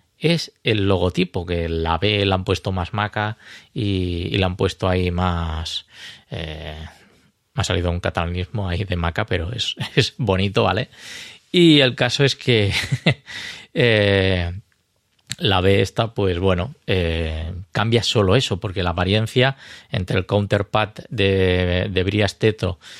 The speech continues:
y, eh, Bria Teams es el mismo softphone, ¿vale? Simplemente que tienen unas funcionalidades distintas unos de otros para compartir pantallas o no. Si no vas a compartir cam-, eh, pantallas, pues con el, el Bria Teams a secas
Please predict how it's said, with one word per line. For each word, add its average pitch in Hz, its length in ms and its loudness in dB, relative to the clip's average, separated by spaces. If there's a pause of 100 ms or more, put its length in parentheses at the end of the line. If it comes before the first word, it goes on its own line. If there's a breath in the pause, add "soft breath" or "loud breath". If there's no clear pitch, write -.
(160 loud breath)
y, 107 300 2 (220 soft breath)
eh, 95 260 0
Bria 98 280 2
Teams 117 340 -4 (220 loud breath)
es 110 200 0
el 104 120 2
mismo 98 280 0
softphone, 95 440 -4
¿vale? 123 320 -2 (320 loud breath)
Simplemente 95 440 -2
que 95 80 2
tienen 92 220 0
unas 95 160 -2
funcionalidades 98 680 -2
distintas 117 560 -4 (120)
unos 175 280 0
de 104 120 0
otros 120 400 -2 (320 loud breath)
para 92 180 -2
compartir 92 460 -6
pantallas 101 480 -2
o - 40 -8
no. 90 120 -6
Si - 120 -10
no 131 140 0
vas 117 100 2
a 107 60 0
compartir 98 460 -2
cam-, 113 220 0 (500 loud breath)
eh, 113 180 2
pantallas, 120 640 2 (260 loud breath)
pues 127 240 0
con 104 240 2
el, 87 560 2 (200)
el 92 180 2
Bria 101 260 4
Teams - 380 -6 (140)
a 90 120 0
secas 135 540 -2